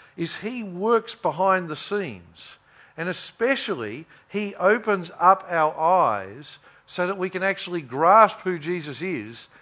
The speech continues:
and trust in him. So now look down at verse nine. He says, "You, however," that is, anyone who believes in Jesus, "you are not in the flesh,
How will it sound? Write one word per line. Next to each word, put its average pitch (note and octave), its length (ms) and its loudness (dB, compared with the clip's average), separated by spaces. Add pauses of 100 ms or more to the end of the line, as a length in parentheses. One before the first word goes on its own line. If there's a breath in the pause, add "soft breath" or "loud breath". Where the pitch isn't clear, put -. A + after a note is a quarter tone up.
(140 soft breath)
and C3+ 140 -10
trust F#3 340 2
in A#2 80 -10
him. F2 120 -16 (1080 soft breath)
So F#3 100 -8
now G3 80 2
look A3 220 -4
down G#3+ 160 8
at E3+ 60 -2
verse F3 200 0
nine. D3+ 320 0 (1080)
He C3+ 80 -12
says, E3 260 -4
"You, A#3 300 -2
however," G#3 440 6 (600)
that D3+ 160 0
is, D#3+ 260 -6 (400 soft breath)
anyone G3+ 440 2
who F3 120 -2
believes E3 320 -4
in C#3+ 100 -12
Jesus, A2 340 -8 (920 soft breath)
"you E3+ 540 -2
are D#3 180 4
not G#3 500 2
in E3+ 180 -6
the D3 100 -2
flesh, - 760 -4